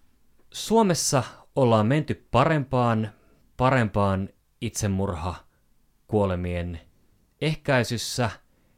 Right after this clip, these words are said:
viimeisen kolmenkymmenen vuoden aikana ihan, ihan merkittävästi. Täällä on tää kuukauden kuva, jota toki nyt ette,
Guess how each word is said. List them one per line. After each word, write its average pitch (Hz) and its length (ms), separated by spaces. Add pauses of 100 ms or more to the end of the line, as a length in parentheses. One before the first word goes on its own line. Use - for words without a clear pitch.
(300)
viimeisen 110 320
kolmenkymmenen 98 640
vuoden 90 260
aikana 87 440
ihan, 87 300
ihan 85 160
merkittävästi. 120 920 (480)
Täällä 107 200
on 98 80
tää 101 140
kuukauden 110 580
kuva, 123 300
jota 104 200
toki 104 280
nyt - 420 (520)
ette, - 320